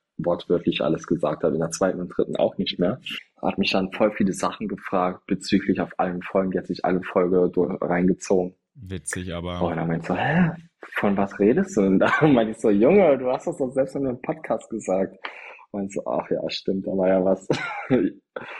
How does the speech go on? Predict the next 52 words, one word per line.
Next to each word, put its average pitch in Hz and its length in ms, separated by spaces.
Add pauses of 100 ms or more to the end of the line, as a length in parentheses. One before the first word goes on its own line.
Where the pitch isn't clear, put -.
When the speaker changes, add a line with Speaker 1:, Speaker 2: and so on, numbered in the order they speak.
(240)
Speaker 1:
Okay, 139 400
falls 131 200
ihr 139 60
mich 127 120
mal 127 160
irgendwo 120 480
ansprechen 113 640
solltet, 107 340
ich - 160
weiß 98 220
natürlich 104 440
nicht 104 360 (160)
jedes 90 360
Wort, 85 240
was 80 160
ich - 80
immer 170 180
alles - 200
in - 80
einem 80 100
Podcast - 460
sage. 73 240
Es - 160
geht - 160
meistens 95 420
vierzig - 380
Minuten. 104 300
Speaker 2:
Ich 87 80
Speaker 1:
Und 87 80
Speaker 2:
auch 113 240
Speaker 1:
das 113 80
Speaker 2:
nicht. 98 180
Speaker 1:
ist, 92 140
das - 180
Speaker 2:
Ich - 80
Speaker 1:
ist 104 60
Speaker 2:
denke 92 80
Speaker 1:
schon - 80
Speaker 2:
immer 92 80
so, 87 100
Speaker 1:
Wochen 104 140
Speaker 2:
„Hä, 98 140
Speaker 1:
her. 98 300
Speaker 2:
aber 104 140
was 107 80
hab 123 80
ich, 113 160
hab 98 160
ich 107 80
das - 140
überhaupt 98 260
gesagt?“ 92 540